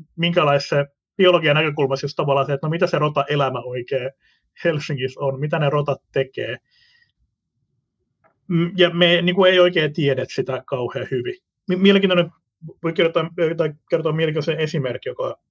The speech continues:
esimerkiksi Kalliossa, jossa itse, itse asun, Suomen tiheiten asutettu paikka,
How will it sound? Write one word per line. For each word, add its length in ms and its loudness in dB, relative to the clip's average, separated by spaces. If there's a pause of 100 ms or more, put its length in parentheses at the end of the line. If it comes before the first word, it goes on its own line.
(140)
esimerkiksi 400 -4
Kalliossa, 760 2 (1160)
jossa 200 2
itse, 380 0
itse 240 -2
asun, 460 0 (720)
Suomen 440 2
tiheiten 500 0
asutettu 540 -4
paikka, 560 -2